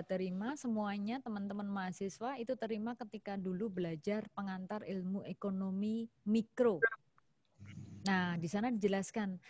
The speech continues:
apa itu ceteris paribus? Ceteris paribus itu adalah hal-hal yang mempengaruhi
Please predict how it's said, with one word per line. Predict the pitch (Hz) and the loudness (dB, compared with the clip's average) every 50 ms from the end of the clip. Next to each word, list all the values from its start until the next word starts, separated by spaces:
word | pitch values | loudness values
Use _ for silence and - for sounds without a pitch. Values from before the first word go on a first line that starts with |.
| - - _ | -20 -12 _
apa | 226 233 - 330 330 | -10 -4 -2 -2 -2
itu | 330 294 - 330 311 311 - | -2 -2 -2 -2 -2 0 0
ceteris | 302 285 - 277 269 285 - - | -2 -2 0 0 -2 -2 -4 -2
paribus? | - 254 254 262 254 220 214 240 240 240 240 - - _ - - _ | -2 -2 0 0 -2 0 0 2 2 2 0 0 -6 _ -20 -20 _
Ceteris | - - 220 208 208 208 208 220 208 - | -6 -4 -4 -2 -2 -2 -2 -2 -4 -4
paribus | - 202 208 214 214 175 185 196 - | -4 -4 -2 -2 -2 -4 -4 -4 -4
itu | 214 196 - 254 | -4 -4 -4 -2
adalah | - 208 208 180 180 170 185 202 202 - _ _ _ _ | -2 0 0 0 0 0 0 -2 -4 -6 _ _ _ _
hal-hal | - 180 190 175 160 185 170 170 175 190 208 240 - - _ _ _ _ _ _ _ _ _ - - 196 | 4 6 6 8 8 8 6 6 4 2 0 -2 -6 -12 _ _ _ _ _ _ _ _ _ -10 -6 2
yang | 190 233 240 254 269 269 | 4 6 6 6 2 0
mempengaruhi | 269 269 269 262 254 240 - 247 247 240 240 240 240 240 233 226 240 240 233 233 254 269 277 262 | 0 0 2 2 0 0 0 -2 0 0 0 0 2 0 0 0 -2 -2 -2 0 0 -2 -2 -4